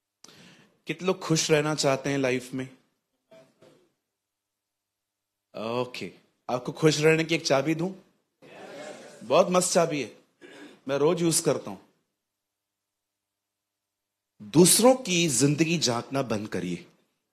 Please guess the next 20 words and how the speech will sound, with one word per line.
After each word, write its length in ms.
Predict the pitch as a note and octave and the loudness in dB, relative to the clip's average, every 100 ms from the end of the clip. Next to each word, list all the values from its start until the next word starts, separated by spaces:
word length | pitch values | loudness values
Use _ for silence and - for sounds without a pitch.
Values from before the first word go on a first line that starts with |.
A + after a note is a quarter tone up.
| - - _ _ _ D3 | -20 -20 _ _ _ -2
आप 260 | F3 A2 C3 | -2 -2 0
बहुत 340 | B2 F3+ F3+ | 4 4 2
खुश 260 | - C3+ G#2 | 0 2 2
रहेंगे। 360 | F2 E2 - - _ _ _ _ _ - - - _ _ _ _ _ _ _ _ _ _ _ _ _ _ _ _ _ - - - _ _ _ _ _ C3+ | -2 -4 -10 -18 _ _ _ _ _ -20 -20 -20 _ _ _ _ _ _ _ _ _ _ _ _ _ _ _ _ _ -20 -20 -20 _ _ _ _ _ -4
आजकल 340 | C#3+ - A#3 | 0 6 6
लोग 320 | F#3 G#3 B3+ | 8 6 8
हैं 120 | G3+ E3 | 6 6
ना, 440 | F3+ A3 - - _ _ _ _ _ _ _ _ _ _ _ _ _ _ - | 2 0 -6 -20 _ _ _ _ _ _ _ _ _ _ _ _ _ _ -2
होल 540 | E3+ B3+ D4 D4+ C4+ | 6 8 10 8 8
डे 160 | G#3 G3 | 8 8
दूसरों 380 | D3+ C#3+ D3+ | 6 2 0
की 120 | C#3+ C3 | -4 -4
बातें 300 | G#2+ - F#2 | -4 -6 -10
करते 300 | F2+ - - | -12 -16 -20
हैं। 100 | _ _ _ _ _ _ _ _ _ _ _ _ _ _ _ _ _ _ A2 | _ _ _ _ _ _ _ _ _ _ _ _ _ _ _ _ _ _ -6
"वो 40 | |
चर्च 320 | - C3 C#3 | -2 -2 -2
आई 140 | C#3+ F3+ | -4 -4
थी 120 | F3+ | -6
क्या? 240 | - F2 | -10 -18